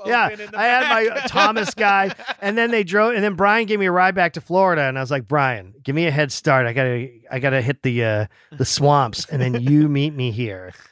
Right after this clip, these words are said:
Speaker 1: And then when he got here, I was like, "No, buddy, I'm chopping you in half. You're done, Laundry. You're taking a fall."
Speaker 2: Time to fold the laundry, bitch.
Speaker 1: <laughs> Yeah, that's what I said. I was like, "Time to fold the laundry, bitch." And he's like, "Why are you dressed like Freddy Krueger?"
Speaker 2: <laughs>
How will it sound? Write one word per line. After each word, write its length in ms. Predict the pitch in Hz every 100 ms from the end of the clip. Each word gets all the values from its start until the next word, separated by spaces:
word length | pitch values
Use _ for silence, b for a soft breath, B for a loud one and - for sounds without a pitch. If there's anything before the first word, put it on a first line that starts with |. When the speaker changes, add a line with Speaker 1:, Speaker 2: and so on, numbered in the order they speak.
| -
Speaker 1:
And 80 | 135
then 120 | 151
when 80 | 160
he 80 | 156
got 220 | 170 190
here, 120 | 170
I 140 | 139 131
was 160 | 131
like, 260 | 139 120 113 139
"No, 300 | 190 240 226
buddy, 260 | 214 214
I'm 80 | 208
chopping 400 | - 214 208 196
you 160 | 196 226
in 80 | 185
half. 540 | 185 214 180 131 _ -
You're 140 | 165
done, 380 | 196 196 214 220
Laundry. 380 | 180 175 180 175
You're 100 | 196
taking 260 | 214 220 185
a 60 |
fall." 300 | 160 202 214 208 175 127 104 _ 190 _ - _ _ _ B 247
Speaker 2:
Time 220 | - 190
to 80 | 175
fold 300 | 156 185 170
the 60 | 170
laundry, 380 | 165 160 151 123 - -
bitch. 440 | 127 143 - - -
Speaker 1:
<laughs> 420 | 233 269 262 185
Yeah, 400 | 220 240 208 151 -
that's 260 | - 202 185
what 80 | 196
I 40 | 170
said. 380 | - 180 151
I 40 | 131
was 100 | 135
like, 120 | 143
"Time 300 | - 196 196
to 60 | 185
fold 220 | - 175
the 60 | 151
laundry, 460 | 143 156 175 127 117
bitch." 560 | 247 170 147 208 - 254 -
And 80 | 190
he's 80 | 202
like, 180 | 240
"Why 260 | 269 202 240
are 60 | 294
you 60 |
dressed 240 | 247 240 233
like 200 | 247 170
Freddy 360 | 233 196 220 247
Krueger?" 440 | 180 226 202 117
Speaker 2:
<laughs> 160 | 262